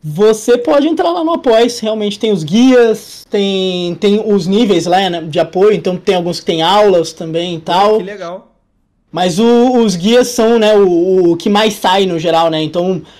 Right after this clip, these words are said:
Speaker 1: postar a lista, comentar ali os detalhes sobre ela, colocar as tricks, né, pô, faz tal jogada com tal situação, tal, et cetera,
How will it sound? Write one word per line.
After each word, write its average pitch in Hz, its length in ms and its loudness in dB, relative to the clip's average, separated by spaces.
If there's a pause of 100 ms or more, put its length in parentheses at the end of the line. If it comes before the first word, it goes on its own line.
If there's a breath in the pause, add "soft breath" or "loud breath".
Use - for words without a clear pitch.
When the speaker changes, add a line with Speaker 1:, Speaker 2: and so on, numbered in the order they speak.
(240 loud breath)
Speaker 1:
postar 196 340 0
a 233 40 4
lista, 233 600 2
comentar 214 520 0
ali 214 100 2
os 202 100 2
detalhes 196 360 0
sobre 180 240 -2
ela, 202 260 2
colocar 208 320 0
as 208 120 -4
tricks, 233 440 0
né, 214 100 0
pô, 214 220 0
faz 208 300 -2
tal 214 140 -2
jogada 196 380 -2
com 190 120 -10
tal 190 160 -2
situação, 185 440 -4
tal, 190 220 -2
et 185 80 -6
cetera, 233 440 0